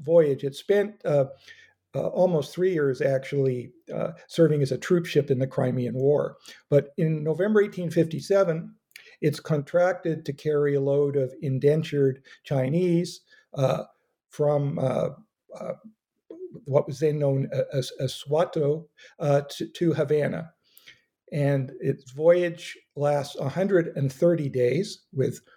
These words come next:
one short stop in, um, in Cape Town to take on supplies. Uh, three hundred and nine, uh, indentured Chinese laborers boarded the ship.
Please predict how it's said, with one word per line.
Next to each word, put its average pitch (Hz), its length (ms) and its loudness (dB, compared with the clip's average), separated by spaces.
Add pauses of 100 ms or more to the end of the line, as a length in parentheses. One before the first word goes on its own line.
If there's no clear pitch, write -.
one 143 320 2
short 139 460 0
stop 139 500 -2
in, 123 340 -2
um, 131 340 -6 (100)
in 135 160 -4
Cape 175 320 2
Town 147 320 0
to 160 100 -8
take 135 240 0
on 123 340 -4 (300)
supplies. 160 680 -2 (600)
Uh, 143 240 -4 (180)
three 202 180 0
hundred 180 340 2
and 156 140 -2
nine, 156 520 0 (200)
uh, 127 120 -6
indentured 139 680 0
Chinese 143 560 0
laborers 135 520 0
boarded 170 440 -2
the 139 100 -2
ship. 143 380 -2